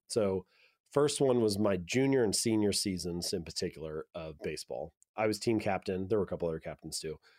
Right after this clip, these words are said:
But we just had a really great crew. And, you know, you don't get to pick your teammates.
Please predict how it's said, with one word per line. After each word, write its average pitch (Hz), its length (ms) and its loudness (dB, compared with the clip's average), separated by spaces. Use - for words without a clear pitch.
But 117 260 2
we 131 160 2
just 165 400 0
had 101 380 0
a 87 100 0
really 98 380 0
great 95 420 -2
crew. 139 460 0
And, 104 320 0
you 123 100 0
know, 123 100 4
you 113 220 2
don't 180 260 2
get 151 140 2
to - 80 -2
pick 123 240 0
your 104 80 2
teammates. 107 600 2